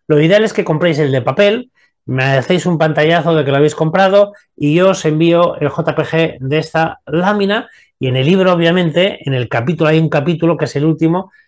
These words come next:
donde hablo, eh, de la radiónica y hablo de esta lámina, cómo activarla y cómo trabajar con ella.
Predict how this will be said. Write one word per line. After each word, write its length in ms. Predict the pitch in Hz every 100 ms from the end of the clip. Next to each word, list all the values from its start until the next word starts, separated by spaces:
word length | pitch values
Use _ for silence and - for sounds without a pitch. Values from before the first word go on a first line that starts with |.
| _ -
donde 400 | 160 180 190 -
hablo, 640 | - 160 165 175 180 - -
eh, 360 | 147 156 156
de 140 | 139 143
la 140 | 135
radiónica 600 | 139 143 156 175 160 170 156
y 100 | 147
hablo 380 | 151 151 160
de 160 | 135 143
esta 200 | 160 151
lámina, 440 | 160 165 165 160 156
cómo 200 | 156 160
activarla 640 | 160 156 156 151 160 156 - _ -
y 160 | 175
cómo 240 | - 175 170
trabajar 440 | 151 135 120 139
con 160 | 120 104
ella. 320 | 104 98 101